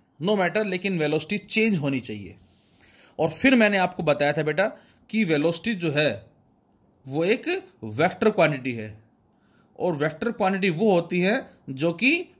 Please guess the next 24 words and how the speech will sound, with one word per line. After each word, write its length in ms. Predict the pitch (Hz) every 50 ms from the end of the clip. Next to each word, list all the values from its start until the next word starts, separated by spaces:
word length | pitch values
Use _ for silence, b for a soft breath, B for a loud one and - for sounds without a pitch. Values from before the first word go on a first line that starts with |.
| _ -
मैग्नीट्यूड 840 | 135 139 139 147 151 156 160 170 165 180 208 185 214 214 208 190 180
के 120 | 196 214
साथ-साथ 640 | 208 - - 151 147 147 147 - 208 247 - - 233
डायरेक्शन 640 | 180 143 123 151 156 170 190 - - - 247 233
पे 80 | 214 208
डिपेंड 360 | 180 165 151 156 147 139 131
करती 280 | 117 117 104 - - 110
हैं। 200 | 101 101 98 - _ _ _ _ _ _ _ _ _ _ _ _ _ _ _ _ _ _ _ _ _ _ _ _ _ _ _ 131
यदि 360 | 135 160 165 202 220 233 B B B B _ -
मैग्नीट्यूड 680 | 131 131 135 143 147 156 160 180 196 180 208 214 208
चेंज 380 | 208 - - 202 208 214 196 147
हो, 300 | 117 180 175 131 B B B B B -
डायरेक्शन 600 | 135 131 120 147 151 156 180 - - - 214 208 185
चेंज 240 | 185 208 196 190 180
ना 240 | 156 147 156 165
हो, 460 | 170 151 117 147 143 113 90 - - _ _ _ _ _ _ _ _ _ _ _ _ _ _ _ _ _ - 135
मतलब 420 | 139 143 143 160 185 190 160 127
वेलोसिटी 500 | 117 127 127 135 147 - - - 180 185
चेंज 400 | 185 - - 185 180 180 165 131
हो 120 | 131 127
रही 260 | 120 117 110 110 107 104
है, 200 | 104 98 - B B B B B B -
एक्सेलरेटिंग 680 | - 165 160 - - - 180 170 165 156 131 139 135 123
मोशन, 360 | 113 110 - - 110 104